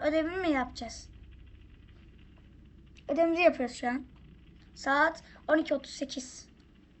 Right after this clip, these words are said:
A M. Tamam. I got done. Ödevim bit-,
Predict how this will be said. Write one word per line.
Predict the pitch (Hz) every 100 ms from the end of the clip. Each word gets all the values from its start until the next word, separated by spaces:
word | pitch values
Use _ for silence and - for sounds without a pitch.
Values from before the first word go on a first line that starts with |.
| - - - - -
A | 254
M. | 254 240 - - - - - - - - -
Tamam. | 262 254 285 - - - - - 311 320
I |
got | 311 269 - -
done. | 277 247 - _ _
Ödevim | - 269 302 311
bit-, | 302